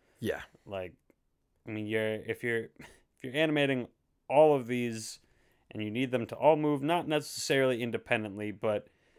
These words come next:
Speaker 2: slightly dependent on each other. Like, like, if you were to blow through, like, yeah, if you were to blow through hair, like, each piece moves slightly less than the, the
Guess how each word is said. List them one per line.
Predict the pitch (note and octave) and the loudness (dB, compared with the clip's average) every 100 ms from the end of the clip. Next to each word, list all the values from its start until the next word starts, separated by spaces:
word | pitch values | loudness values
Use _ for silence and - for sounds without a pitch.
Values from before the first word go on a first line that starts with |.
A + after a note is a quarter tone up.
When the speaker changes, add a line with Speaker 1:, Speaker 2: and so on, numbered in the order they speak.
| _ - | _ -14
Speaker 2:
slightly | - C3+ C3 C3 | -2 2 2 0
dependent | A#2 A2+ A#2+ A2+ A2+ | -2 -2 -2 -2 -2
on | G#2+ G#2+ | -4 -6
each | F#2+ - C3 | -8 -2 2
other. | A#2+ B2+ C#3+ - _ _ _ - | 4 4 0 -8 _ _ _ -8
Like, | F#2+ F#2 - - _ _ _ _ - | -6 -6 -12 -20 _ _ _ _ -10
like, | A#2 | -6
if | A#2 | -2
you | B2 | 0
were | B2+ | 2
to | A2+ | 0
blow | G2 A2+ B2 B2 A#2+ A#2 A2+ | -2 4 8 8 8 6 0
through, | - - A#2+ A#2+ A2 A2+ G#2+ | -8 -8 -2 0 0 -2 -2
like, | G2+ - - _ _ _ _ _ | -2 -4 -14 _ _ _ _ _
yeah, | C#3 G2+ | -4 -2
if | G2 | 2
you | C3+ | 2
were | |
to | B2 | 2
blow | G2 A2+ A#2 | 2 4 4
through | G#2+ - G#2 G2+ | 2 -4 -4 -4
hair, | G#2 F#2+ F#2+ - _ _ _ _ - | -4 -4 -6 -10 _ _ _ _ -18
like, | G2 G#2 | -16 -8
each | B2+ B2 - | -8 -8 -10
piece | - G#2+ - | -8 -8 -6
moves | A2 G#2 - | -6 -6 -6
slightly | - - A2 A#2 A2+ A2+ | -10 -8 4 4 4 0
less | G2+ G#2 G2+ - - | 0 2 2 0 -6
than | G#2 G2 | -6 -6
the, | F#2 - | -8 -8
the | A2+ | -6